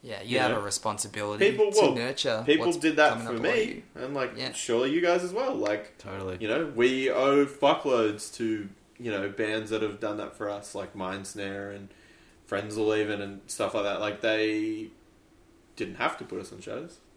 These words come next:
Speaker 2: They could have put anyone, and then through whatever dumb <laughs> reason they decided to, we were there, and it's paid off.
Speaker 1: Mm.
Speaker 2: So
Speaker 3: Absolutely. Frenzal
Speaker 2: Yeah.
Speaker 3: is a good, a band that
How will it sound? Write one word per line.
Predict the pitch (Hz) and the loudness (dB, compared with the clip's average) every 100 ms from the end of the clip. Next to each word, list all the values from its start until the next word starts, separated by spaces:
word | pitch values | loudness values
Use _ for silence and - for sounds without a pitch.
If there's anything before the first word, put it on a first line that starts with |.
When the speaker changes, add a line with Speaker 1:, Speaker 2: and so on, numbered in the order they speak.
| - | -14
Speaker 2:
They | 110 | -10
could | 110 | -8
have | 110 | -10
put | - 120 117 - _ - - | -2 -2 -2 -8 _ -20 -10
anyone, | 131 196 123 98 98 - | -4 -2 -4 -8 -14 -10
and | 101 104 104 | -4 -4 -4
then | 107 107 107 104 - _ _ _ _ _ | -4 -4 -6 -12 -18 _ _ _ _ _
through | - 107 107 | -2 0 2
whatever | 107 110 110 110 110 - - - | 4 4 4 2 2 -2 -10 0
dumb | 107 117 117 | 2 2 -4
<laughs> | 120 | 0
reason | 160 160 - 143 131 | 2 2 0 -4 -2
they | 123 123 | 0 0
decided | 123 131 127 123 131 107 170 | 0 -2 2 2 2 -2 0
to, | 196 208 127 123 | -2 -2 -10 -6
we | 120 120 | 2 4
were | 113 | 4
there, | 123 202 240 | 2 2 0
and | 151 135 135 - _ | -2 -6 -16 -20 _
it's | 117 117 - | -12 -12 -18
paid | - 127 143 | -4 -2 0
off. | 247 - - - | -2 -4 -12 -14
Speaker 1:
Mm. | 117 123 | -10 -4
Speaker 2:
So | 104 110 110 | -2 0 -2
Speaker 3:
Absolutely. | 104 - 101 101 101 | -4 -8 -8 -6 -6
Frenzal | - - 165 165 120 | -6 2 4 8 8
Speaker 2:
Yeah. | 120 | 6
Speaker 3:
is | |
a | 120 | 4
good, | 113 104 - | 2 2 0
a | 107 | 0
band | 95 101 101 92 | 2 2 2 0
that | 90 | -4